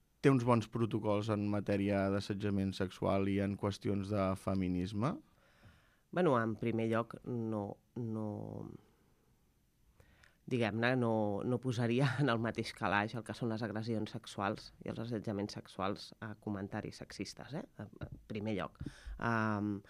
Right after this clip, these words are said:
Speaker 2: en segon lloc, això demostra que, am, els, a-, les agressions sexuals, les dones, les patim a tots els nostres àmbits de la nostra vida. En tots els partits polítics passa, a les nostres cases, en els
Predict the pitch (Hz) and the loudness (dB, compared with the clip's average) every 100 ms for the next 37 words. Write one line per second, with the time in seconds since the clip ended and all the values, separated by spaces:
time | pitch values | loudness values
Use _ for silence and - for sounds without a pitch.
0 | - - 120 120 120 120 113 104 - _ | -14 -2 -2 0 0 0 2 0 -2 _
1 | _ - 120 - 120 120 117 - - 135 | _ -10 -6 0 2 2 2 0 -4 -4
2 | 175 _ _ _ _ _ _ _ - 123 | -6 _ _ _ _ _ _ _ -8 -4
3 | 107 101 95 95 95 95 98 - - - | -2 -2 -6 -6 -8 -8 -12 -16 -12 -10
4 | 110 113 104 104 - 120 113 104 107 - | -6 -4 -4 -4 -4 -4 -4 -4 -4 0
5 | 113 - 117 - 113 127 151 117 107 107 | -2 -2 -8 -2 0 2 0 -2 -2 0
6 | 127 165 - 120 - 120 127 131 165 - | 0 -4 -6 -8 -4 -6 0 0 -2 -6
7 | - 113 - 120 117 113 113 - 113 104 | -10 -8 -4 -4 -4 -6 -8 -8 -8 -6
8 | 101 - - 98 101 101 - 104 101 - | -6 -6 -8 -6 -6 -8 -8 -8 -8 -12
9 | - _ _ _ _ _ 123 - 110 107 | -20 _ _ _ _ _ -12 -6 -6 -6
10 | - 127 - 139 - 175 160 143 - - | -8 -10 -4 -4 0 2 2 0 -6 -4
11 | 117 - 113 - - - 120 104 107 113 | -4 -2 -6 -8 -20 -8 -2 -2 0 2
12 | 143 - 170 - 123 110 113 113 - 110 | 2 2 -2 0 0 2 0 -4 -6 -6
13 | 107 | -2